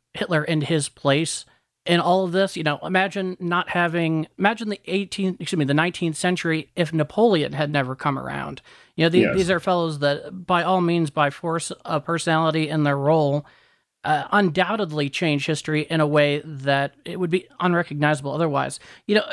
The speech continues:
Speaker 1: when it comes to this question about the debate in regards to enforcing the Treaty of Versailles, was it too strict, was it not?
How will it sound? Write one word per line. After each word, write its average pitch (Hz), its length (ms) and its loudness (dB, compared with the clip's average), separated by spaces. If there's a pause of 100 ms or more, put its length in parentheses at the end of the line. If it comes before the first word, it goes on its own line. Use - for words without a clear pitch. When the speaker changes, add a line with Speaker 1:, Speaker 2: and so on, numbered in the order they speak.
(120)
Speaker 1:
when 233 180 2
it 262 80 -4
comes 285 240 0
to 247 80 -2
this 202 160 0
question 180 380 2
about 147 240 2
the 143 80 -10
debate 139 440 -2
in 160 140 -4
regards 143 360 0
to 139 100 -4
enforcing 143 640 0
the 139 80 -2
Treaty 143 260 0
of 135 60 -4
Versailles, 139 360 0
was 135 220 -2
it - 120 -14
too 135 140 -10
strict, 143 340 -4
was 143 200 -6
it 147 40 -4
not? 147 280 0